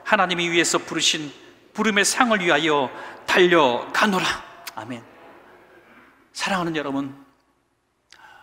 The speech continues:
오늘은 왠지 예배 전부터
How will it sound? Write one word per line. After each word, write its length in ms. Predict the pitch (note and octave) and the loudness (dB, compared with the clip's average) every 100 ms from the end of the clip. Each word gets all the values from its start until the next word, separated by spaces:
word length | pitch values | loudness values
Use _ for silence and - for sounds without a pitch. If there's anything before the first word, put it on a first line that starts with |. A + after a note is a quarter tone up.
| - _ | -20 _
오늘은 320 | F#3+ A3 B3+ A#3 | 2 6 8 8
왠지 760 | A#3+ A#3+ B3+ A3+ A#3+ F3+ - - _ - | 6 4 4 4 0 -2 -10 -20 _ 0
예배 520 | G3 A3+ A3+ G#3 - | 2 4 4 2 -4
전부터 680 | - A3+ B3+ - - A3 - | -2 -2 -2 -4 -4 -4 -6